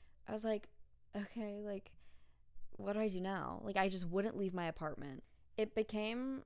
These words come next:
like, depressing and to a way where I was like, "This is not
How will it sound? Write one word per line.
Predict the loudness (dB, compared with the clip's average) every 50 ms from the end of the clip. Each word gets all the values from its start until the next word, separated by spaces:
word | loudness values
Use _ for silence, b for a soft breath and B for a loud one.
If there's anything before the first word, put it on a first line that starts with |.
| -10 -6 -4
like, | -4 -4 -2
depressing | -2 -4 -4 -4 -2 -2 -2 -2 -2 -4 -6 -6 -6 -6 -6 -8 -10 -8 -6
and | -6 -6 -4 -6 -8 -8 -10 -6
to | -2 -2 0
a | 2
way | 2 2 2 2
where | 2 0
I | 0 -2
was | -2 -2 -2
like, | -2 -2 -4 -6 -10 -12 -12 -12 -12 -12 -16 -10 -6
"This | -4 -4 2 2 2 2 2 0
is | 0 0 -2
not | -2 0 0 0 -2 -2 -4 -6 -10